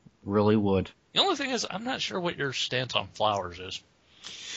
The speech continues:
Speaker 1: Well, you gotta tidy up your cave. Yeah, I gotta make it nice and
Speaker 2: I guess, I guess to be fair, it's like you could have a change within the next seventy years where you, you have an appreciation for flowers.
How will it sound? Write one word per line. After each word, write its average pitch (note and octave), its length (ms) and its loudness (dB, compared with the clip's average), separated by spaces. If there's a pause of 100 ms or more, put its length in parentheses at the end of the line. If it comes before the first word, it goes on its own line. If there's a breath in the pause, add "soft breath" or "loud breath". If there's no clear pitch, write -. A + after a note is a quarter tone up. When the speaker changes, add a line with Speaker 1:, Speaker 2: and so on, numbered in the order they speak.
(1080 loud breath)
Speaker 1:
Well, B3+ 120 12
you G3+ 220 12
gotta B3 200 12
tidy B2 420 10
up A#2 160 8
your F#2+ 100 0
cave. F2+ 500 4 (760 loud breath)
Yeah, A#2+ 160 0
I G2 40 2
gotta A2 180 8
make A2 160 4
it - 80 -4
nice G2+ 540 0
and G2 180 -6
Speaker 2:
I - 60 8
guess, F#4+ 240 6
I - 100 0
guess D4 200 0
to B3 100 -8
be E3+ 100 -2
fair, D3+ 240 4
it's D#3+ 140 0
like B2+ 220 0
you C3+ 140 -10
could D#3+ 280 0
have C3+ 220 2
a A#2 40 4
change A2+ 580 2
within G#2+ 280 -2
the A2 80 -2
next G#2+ 240 0
seventy A2 320 -2
years A2 360 -2
where G#2 120 -6
you, G#2 160 -10
you G2 340 -12
have G#2 120 -2
an G2+ 60 -8
appreciation F#2+ 580 -4
for - 140 -14
flowers. F#2 1120 -2